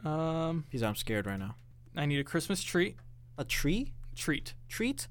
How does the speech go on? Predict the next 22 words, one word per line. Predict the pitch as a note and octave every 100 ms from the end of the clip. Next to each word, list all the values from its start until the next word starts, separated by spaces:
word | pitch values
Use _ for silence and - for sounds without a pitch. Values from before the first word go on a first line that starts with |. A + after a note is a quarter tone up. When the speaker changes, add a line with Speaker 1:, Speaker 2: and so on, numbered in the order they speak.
| - - -
Speaker 2:
I |
already | D3+ F3
said | F#3 C3+
candy | D3 D#3
cane, | D3+ B2 A2+
so, | A2+ - C3+ B2 A#2+
um, | A#2 B2 A#2+
eggnog. | C#3+ C#3+ A#2+ G2+ G2 -
Speaker 1:
Eggnog. | C3 B2 A#2+ A#2 A#2 B2 F#3 G#3+ - - - - -
All | C#3 B2 A#2+ A#2
right. | B2+ F#3 - - - - -
Um, | C#3 C3+ C3+ C3+ C3+ C3+ C3+ C3 B2+ - - - - -
where | A#2
am | A#2+ F3
I? | B3 -
I'm | B2+
over | A2+ A2+
here. | D3 G3 G#3+ - - -
Arctic | D#3 D3+ D#3+ -
animal. | D3+ C#3 D3 G3+ - - - - - -
Speaker 2:
Polar | - A#3+
bear. | A2 F#2